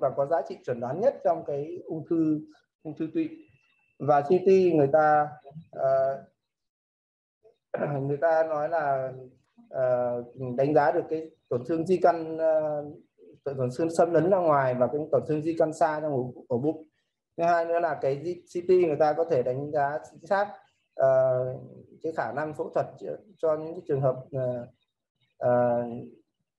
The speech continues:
chờ phẫu thuật là được đúng đến bảy mươi bảy phần trăm. Còn những cái trường hợp mà không phẫu thuật thì người ta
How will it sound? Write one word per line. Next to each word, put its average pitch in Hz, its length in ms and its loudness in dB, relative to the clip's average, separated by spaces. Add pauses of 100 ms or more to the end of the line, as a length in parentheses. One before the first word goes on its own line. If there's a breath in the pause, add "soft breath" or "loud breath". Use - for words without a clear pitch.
(640)
chờ 139 240 4 (100)
phẫu 170 120 0
thuật 160 240 2
là 131 180 0
được 127 180 -6 (160)
đúng 151 240 -4
đến 185 120 2
bảy 143 180 2
mươi 147 100 -12
bảy 127 180 0 (220)
phần 127 160 -6
trăm. 165 160 4 (380)
Còn 139 240 2
những 147 200 2
cái 190 120 4
trường 147 160 4
hợp 143 200 4
mà 131 120 2
không 196 260 -2
phẫu 185 120 -4
thuật 165 160 2 (120)
thì 131 100 -8
người 127 140 -6
ta 143 120 4